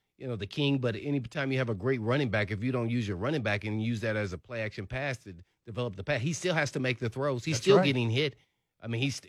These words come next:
Speaker 1: I mean, you know, he was leading the league in sacks. He's
Speaker 2: I,
Speaker 1: still
Speaker 2: and,
Speaker 1: putting
Speaker 2: and
Speaker 1: up numbers.
Speaker 2: Without looking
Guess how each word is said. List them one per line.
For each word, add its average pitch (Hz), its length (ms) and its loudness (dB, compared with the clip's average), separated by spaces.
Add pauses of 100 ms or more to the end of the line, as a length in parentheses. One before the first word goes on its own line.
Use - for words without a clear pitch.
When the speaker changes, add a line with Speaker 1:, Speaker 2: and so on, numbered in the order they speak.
Speaker 1:
I 147 40 2
mean, 123 200 2
you 131 100 2
know, 113 140 0
he 135 80 2
was 123 140 0
leading 151 180 6
the 147 60 6
league 160 240 6
in 156 100 8
sacks. - 600 -2 (320)
He's 135 100 0
Speaker 2:
I, 147 40 2
Speaker 1:
still - 240 6
Speaker 2:
and, 156 100 4
Speaker 1:
putting 170 160 4
Speaker 2:
and 156 40 4
Speaker 1:
up 131 60 0
numbers. 135 580 6
Speaker 2:
Without 151 460 2
looking 131 680 2